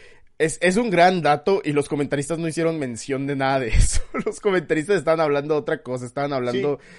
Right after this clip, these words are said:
Speaker 2: creo,
Speaker 1: de,
Speaker 2: creo,
Speaker 1: de
Speaker 2: ajá.
Speaker 1: Sí, no, no, no.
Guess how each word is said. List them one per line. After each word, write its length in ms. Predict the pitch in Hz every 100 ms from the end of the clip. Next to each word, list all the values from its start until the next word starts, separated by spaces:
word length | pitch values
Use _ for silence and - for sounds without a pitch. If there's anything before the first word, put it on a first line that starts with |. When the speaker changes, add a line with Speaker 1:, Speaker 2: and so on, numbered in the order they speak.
| -
Speaker 2:
creo, 240 | 202 226 -
Speaker 1:
de, 260 | 143 156
Speaker 2:
creo, 280 | 202 226 -
Speaker 1:
de 260 | 143 143 -
Speaker 2:
ajá. 320 | 151 190 233 _ _ -
Speaker 1:
Sí, 260 | 123 180 220
no, 140 | 175
no, 100 | 185
no. 160 | 185